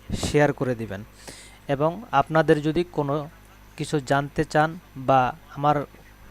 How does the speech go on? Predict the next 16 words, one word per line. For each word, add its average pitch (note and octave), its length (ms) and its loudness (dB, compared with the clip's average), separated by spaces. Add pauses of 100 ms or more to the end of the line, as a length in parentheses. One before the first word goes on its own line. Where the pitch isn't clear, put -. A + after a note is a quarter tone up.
(160)
যদি D3+ 240 0
ভয়েসটা C#3+ 500 0
সঠিকভাবে D3+ 400 0
শোনা C#3+ 280 -4
যায় D#3+ 140 0
কিনা F3 220 -4
সেটা C#3+ 280 0
অবশ্যই D3 360 -2
জানিয়ে C3+ 380 -2
যাবেন। G2+ 220 -8 (1160)
পরবর্তী G3 380 4
প্রশ্ন, E3 520 2 (260)
মার্কিন E3+ 600 2
যুক্তরাষ্ট্রের F3 760 4
সরকারি E3+ 720 4
সংস্থা C3 580 0